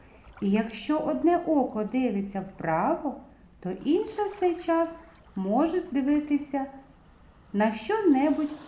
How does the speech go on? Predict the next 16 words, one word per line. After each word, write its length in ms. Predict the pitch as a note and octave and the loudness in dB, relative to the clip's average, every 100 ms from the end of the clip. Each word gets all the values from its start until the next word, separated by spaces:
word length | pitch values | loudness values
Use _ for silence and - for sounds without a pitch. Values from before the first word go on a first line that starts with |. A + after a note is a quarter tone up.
| - | 0
зліва. 540 | D#4+ E4 D#4 C#4+ C#4 C#4 - - - - - - - - - - - - - - - - | 4 4 4 0 -2 -2 -8 -18 -18 -18 -20 -20 -20 -20 -20 -20 -20 -20 -20 -20 -20 -8
Плавати 720 | F#3 F#3 A#3+ F4 D#4 - F3 F#3 | -2 4 6 6 4 0 -4 -6
він 320 | G3+ G3 A#3+ C#4+ | -2 4 8 10
не 160 | C#4+ | 10
любить 500 | B3 A#3 G3 F3+ F3+ - - - | 8 2 -2 -4 -8 -12 -20 -10
і 120 | G#3 G#3 | -4 0
більшу 400 | A#3 A3+ - A3 | 2 2 0 -4
частину 580 | A3 G3+ - G#3+ G#3 | -4 -6 -2 0 0
життя 520 | G3 G#3 G3 B3 D#4+ G4+ - | -2 -6 -6 0 0 0 -4
проводить, 680 | G3 F3+ F3+ B3+ D4+ D#4+ G3 | -4 -2 -2 0 2 0 0
зачепившись 840 | G3 - F#3+ G#3+ C#4+ F#4+ - D#4+ | -4 -6 -6 -2 -2 -2 -4 -6
хвостиком 840 | - G#3 G3+ B3+ C#4+ - B3+ A#3+ A#3+ - - - - | -4 -6 -2 -2 -2 -6 -6 -4 -4 -6 -16 -20 -8
за 180 | A#3 F#4+ | 0 2
водорості. 920 | D4+ A3 G3+ F#3 F3 F3 - - E3+ - - - - | 2 0 0 -2 -4 -6 -10 -12 -12 -12 -20 -20 -14
Рухається 800 | D#3+ E3 F#3 - D4 E4 - E4 C#4+ | -6 -4 -4 0 2 2 2 2 2
він 360 | A#3+ G3+ F3 | 2 -2 -4